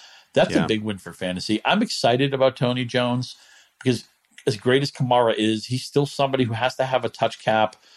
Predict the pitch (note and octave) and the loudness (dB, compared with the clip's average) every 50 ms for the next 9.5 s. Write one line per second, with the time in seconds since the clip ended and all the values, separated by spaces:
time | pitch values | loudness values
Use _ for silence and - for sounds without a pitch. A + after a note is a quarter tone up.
0 | - _ _ _ - C#3 C3+ C#3 E3 E3+ E3+ - - - _ E3 F3+ E3+ - G3+ | -20 _ _ _ 2 4 6 6 4 4 4 0 -10 -2 _ 2 2 2 4 6
1 | G#3 G3+ F3 F3 D3+ - D3+ C3 B2+ B2+ A#2+ A#2+ A#2+ A2+ G#2+ G#2 G#2 G#2+ G#2 G2+ | 6 6 6 4 2 0 2 4 6 6 6 6 4 2 0 0 2 2 2 2
2 | G#2+ G#2 G2 F#2+ G2+ G2 G#2 G2 G2+ - F#2+ - - G#2+ G#2 F#2 - A2+ F#2+ - | 2 0 2 2 4 4 2 2 0 -6 -10 -6 -4 -2 -2 0 0 -2 -2 0
3 | - G2 - - - B2 A#2+ A2+ G2+ G2 G#2 A#2 B2 A#2+ A#2 G#2 G#2 G2+ G2+ G#2 | -2 -4 -4 -4 -2 0 0 0 0 -2 -2 -2 0 2 2 2 2 0 -2 -4
4 | G2 F#2+ G2+ G2 F#2 A2 G#2 F#2 G2+ F#2+ - G2+ F#2+ F#2+ G#2 A2 G#2 G2 F2+ - | -2 0 0 2 2 2 2 2 0 -4 -4 -4 -2 2 2 2 2 0 -4 -4
5 | - F2+ F2 - - F#2+ F2+ F2+ F2+ F2+ F2+ - - - - - - _ - A#2 | -6 -6 -6 -6 -4 -2 -2 -2 -2 -4 -8 -12 -18 -20 -20 -20 -18 _ 2 4
6 | D3+ E3+ D#3 - - B2+ - - B2 G#2+ F#2+ A#2+ A#2 B2 B2 A#2 A2+ A2 - - | 4 4 2 0 -2 -2 0 0 0 0 0 -2 -2 0 0 2 2 2 2 0
7 | G#2+ G2+ G2+ G2+ G#2+ G#2 - - G2+ F#2+ F#2+ F#2 F2+ F2+ F2 F2+ F2+ F#2 F#2 F#2 | 0 2 2 2 2 2 0 -4 -6 -4 -2 -4 -4 -4 -4 -6 -4 -4 -2 -2
8 | F#2 F2+ - F#2 G2+ - A2+ A2 G#2+ G#2+ G2+ F#2+ G2+ F#2+ - - G2 F#2 F#2 F#2 | -2 -2 -2 -4 -4 -2 -4 -6 -6 -8 -8 -8 -6 -8 -6 -6 -6 -4 -4 -6
9 | E2+ - F#2+ F#2 F2+ F2 F2 F2 - - | -6 -4 -4 -4 -4 -4 -6 -8 -10 -14